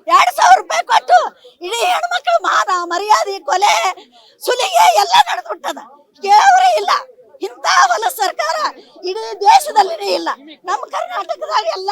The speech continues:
ಹೆಣ್ಮಕ್ಳಿಗೆ ಬೇಜಾರಾಗ್ಯದ. ನಮಗಂತೂ ದಿನ ಒಂದು ಸಲ ಅಳ್ತೀವಿ ನಾವು. ಗೊತ್ತಾ? ಎಷ್ಟು ಮಂದಿ ಸಾವಿರಾರು ಲಕ್ಷ ಗಟ್ಲೆ ಹೆಣ್ಮಕ್ಳು ಸತ್ತಾರ ಧರ್ಮಸ್ಥಳದಾಗ. ಅಲ್ಲಿ ಧರ್ಮಸ್ಥಳಕ್ಕೆ ಹೋದೇವಿ, ಎಲ್ಲ ಹೆಣ್ಮಕ್ಳು ಹೇಳಕ್ ತಯಾರಿಲ್ಲ. "ಅಮ್ಮ,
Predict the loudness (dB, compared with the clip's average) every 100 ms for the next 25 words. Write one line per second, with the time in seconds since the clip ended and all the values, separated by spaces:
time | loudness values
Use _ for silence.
0 | 0 0 -4 -12 -10 -10 -10 -6 -6 -6
1 | -10 -14 -20 -20 _ -20 -18 -6 -4 -2
2 | -2 -2 -4 -6 -4 -4 -4 -6 -6 0
3 | 2 2 2 -2 0 0 2 -2 -2 -12
4 | -20 -6 -6 0 0 0 -6 _ -6 -6
5 | -6 -10 -12 -4 -2 -2 -2 2 4 4
6 | 4 2 2 -2 -4 -4 -4 0 0 0
7 | -6 -8 -10 -8 -8 -8 -8 -8 -6 -6
8 | -8 -8 -8 -8 -12 _ _ _ -2 0
9 | 4 4 2 0 4 6 4 0 -2 -4
10 | -12 _ _ -2 0 2 2 2 -2 -6
11 | -4 -2 0 0 0 -2 -2 0 -2 -2
12 | -6 _ _ -4 -2